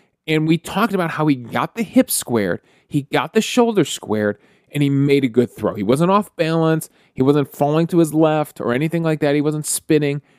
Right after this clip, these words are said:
He got his hips and his shoulders lined up, and that's what you need for a throw. And he does the same thing here. He's not stumbling forward or anything like that. He's not rearing back on his back leg in his crow hop.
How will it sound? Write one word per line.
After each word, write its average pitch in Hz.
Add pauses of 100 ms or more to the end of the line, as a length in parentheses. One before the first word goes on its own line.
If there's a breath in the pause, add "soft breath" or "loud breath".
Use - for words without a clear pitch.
(140)
He -
got 143
his 196
hips 175
and 147
his 143
shoulders 143
lined 120
up, 104
and 120
that's 143
what 160
you 151
need 131
for 117
a 107
throw. 107
And -
he 156
does 180
the 175
same 170
thing 156
here. 156 (460)
He's 143
not 190
stumbling 185
forward 151
or 135
anything 165
like 160
that. 131
He's 135
not 151 (100)
rearing 160
back 135
on 147
his 147
back 127
leg 143
in 143
his 143
crow 123
hop. 117